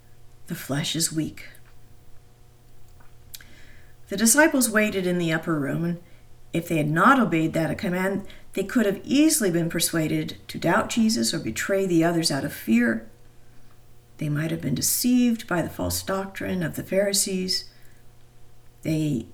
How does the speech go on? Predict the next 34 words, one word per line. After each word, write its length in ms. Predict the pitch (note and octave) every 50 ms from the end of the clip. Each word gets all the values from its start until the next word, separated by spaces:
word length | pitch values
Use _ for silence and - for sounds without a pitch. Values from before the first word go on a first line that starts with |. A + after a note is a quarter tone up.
| - -
easily 480 | - A3+ A3+ A#3 A3+ A3 - - E3 D#3+
could 160 | - - E3
have 100 | D#3 B2
become 280 | C#3+ C#3+ - F#3 D#3+
over-, 280 | D3+ C#3+ D3 D3+ - - - - -
overcome 460 | E3+ D#3 C#3+ - - - C4 D#4 D#4
by 160 | A3 E3+ D#3
fear, 360 | - - E3+ D#3+ E3+ F#3 F#3 - - - - - -
and, 240 | - - F3+ D#3+ - -
and, 300 | - E3+ D#3+ D3 D3 - - - - - - - - - - - - -
and 160 | - C#3+ D3 -
faith 400 | - - B3+ A#3+ A#3 A3+ A3+ -
to 100 | G3+ F#3+
share 240 | G3 - G#3+ F#3
anything 380 | F#3 A3 C#4+ D4 C4+ A#3 F#3 E3+
about 240 | D3+ D3+ D#3+ D3+ -
their 300 | D3 D#3+ D#3 - - - - - - - - - -
newfound 540 | - G3 G3+ G3 - - G3+ F3+ E3+ E3+ E3
faith 300 | - G#3+ F#3 F3 F3+ -
in 100 | E3 E3
Jesus 400 | E3 F3+ E3 D3+ A#2 A#2+ - -
Christ 420 | - - C4+ B3 G3 D#3+ D#3+ -
would 260 | - E3+ D#3 - - - - -
never 800 | - F3 F3 F3 F3 F#3 F#3 F#3 F3+ E3+ D3+ D3 D3 - - - - - - -
have 240 | - E3 - - -
happened. 600 | - G#3 B3 - - - - - - - - - - - - - - - - - - - - - - - - - - - - - - - - - - - - - - - - - - -
Yes, 380 | F#3 G#3+ G#3+ G#3+ G#3+ G#3 -
while 760 | - - - E3+ E3+ F#3 F3+ F3 E3+ D#3+ - - - - - - - - - -
our 220 | A3+ B3+ D4 D#4+
heart's 340 | C4 - F#3 D#3+ - - -
desire 460 | - F3+ F3 - F3 E3+ E3 E3 E3
is 160 | D#3+ E3 D#3+
to 100 | - -
be 260 | D#3 E3+ E3 F3 F3